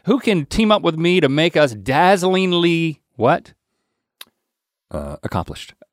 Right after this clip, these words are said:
Speaker 1: It's not like I didn't say it three <laughs> times.
Speaker 2: But I, you know, s-,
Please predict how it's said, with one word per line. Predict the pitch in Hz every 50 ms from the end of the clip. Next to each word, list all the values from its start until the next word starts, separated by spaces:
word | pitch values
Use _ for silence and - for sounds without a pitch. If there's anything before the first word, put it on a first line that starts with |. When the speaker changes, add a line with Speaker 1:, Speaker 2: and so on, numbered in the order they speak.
| _ _ -
Speaker 1:
It's | 139 -
not | 170 151 139
like | 131 127 123
I | 120
didn't | 120 117 113 107
say | 107 131 120 117
it | 113 - _
three | - 123 117 107
<laughs> |
times. | - - - - 135 117 - 143 120 - - - - - - - _ _ _ _ _ _ _ _ -
Speaker 2:
But | - 139 208 220 170
I, | 180 202 - -
you | 185 196
know, | 220 226 214 208 190 - _ _ _ _ _ _ _ _ _ _ _ -
s-, | - - - 90 - -